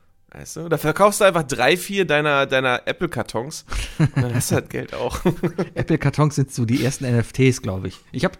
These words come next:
Speaker 2: noch immer nicht verstanden, wie N F T funktioniert, aber ich glaub, so ähnlich.
Speaker 1: Es,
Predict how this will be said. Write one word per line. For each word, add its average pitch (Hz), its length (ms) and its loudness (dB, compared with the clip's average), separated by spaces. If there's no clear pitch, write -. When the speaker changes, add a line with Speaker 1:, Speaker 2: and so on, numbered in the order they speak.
Speaker 2:
noch 160 160 -2
immer 156 180 2
nicht 127 120 0
verstanden, 123 360 -2
wie 120 140 2
N 117 160 0
F 113 100 0
T 120 160 0
funktioniert, 107 520 -4
aber 151 260 -2
ich - 160 -6
glaub, 190 160 -2
so 160 120 0
ähnlich. 113 400 2
Speaker 1:
Es, 220 200 0